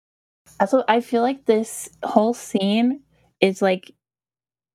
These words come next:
I guess the precursor or, like, the build-up to the "You are a toy" scene. 'Cause that, that scene is, like,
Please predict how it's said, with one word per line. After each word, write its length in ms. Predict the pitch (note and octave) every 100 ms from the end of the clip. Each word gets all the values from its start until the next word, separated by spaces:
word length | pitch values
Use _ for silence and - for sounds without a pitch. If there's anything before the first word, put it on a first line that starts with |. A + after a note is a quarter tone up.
| _
I 120 | G3+ G3
guess 280 | G#3+ A3+
the 120 | - G3+
precursor 840 | - G#3+ G#3+ A3+ G#3+ - A3 G#3+
or, 40 | F#3+
like, 220 | F3+ F3+
the 100 | F3
build-up 600 | - E3 E3+ F#3 F#3 -
to 160 | - F#3
the 140 | F3
"You 240 | F3 F3+ F3+
are 220 | F3 E3+
a 60 | E3+
toy" 440 | - - E3+ F3+
scene. 600 | F#3+ - G3 G3+ G#3 G#3 - _ _ _ _ _ _ - - -
'Cause 200 | G3+ F#3+
that, 280 | G3+ G3+ -
that 400 | F3 G3 C#4 B3+
scene 440 | - G3+ F#3+ F3+ F3
is, 180 | E3+ F3+
like, 360 | E3 D#3+ -